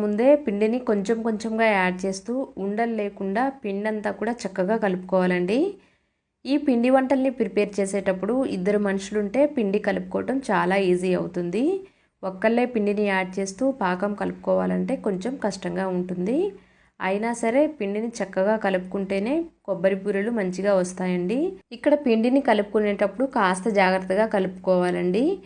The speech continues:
పాకంలోకి పిండిని యాడ్ చేసిన ప్రతిసారి కూడా యాడ్ చేసిన పిండంతా కూడా పాకంలో చక్కగా కలిసిన తర్వాత మాత్రమే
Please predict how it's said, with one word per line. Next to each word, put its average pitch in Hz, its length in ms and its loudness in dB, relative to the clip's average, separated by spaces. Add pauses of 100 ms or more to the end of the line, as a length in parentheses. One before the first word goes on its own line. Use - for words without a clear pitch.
(420)
పాకంలోకి 262 640 4 (120)
పిండిని 233 420 2
యాడ్ 196 280 0
చేసిన 208 220 0 (140)
ప్రతిసారి 208 640 2 (120)
కూడా 208 200 0 (200)
యాడ్ 190 280 2
చేసిన 240 240 -2 (160)
పిండంతా 202 440 0 (100)
కూడా 220 140 -2 (140)
పాకంలో 196 400 -4 (100)
చక్కగా 196 400 -2 (120)
కలిసిన 185 280 -4 (100)
తర్వాత 196 260 -4 (140)
మాత్రమే 185 440 -2